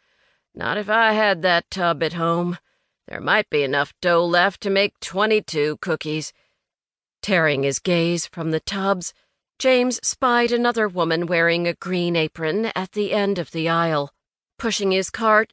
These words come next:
a little faster, he swerved around a man squinting at the products inside the butter and margarine case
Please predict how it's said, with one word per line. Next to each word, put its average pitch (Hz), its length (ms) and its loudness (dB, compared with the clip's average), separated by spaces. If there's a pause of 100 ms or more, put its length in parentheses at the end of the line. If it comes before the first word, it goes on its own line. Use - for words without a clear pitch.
a 220 80 4
little 214 260 2
faster, 208 640 -2 (320)
he 233 140 -6
swerved 285 560 2
around 226 400 0
a 220 60 2
man 190 440 0
squinting 170 600 -4
at 151 100 -6
the 180 80 -10
products 156 640 -2
inside 143 640 -2
the 151 200 -4
butter 147 380 0
and 143 360 -4
margarine 160 640 0
case 127 460 -6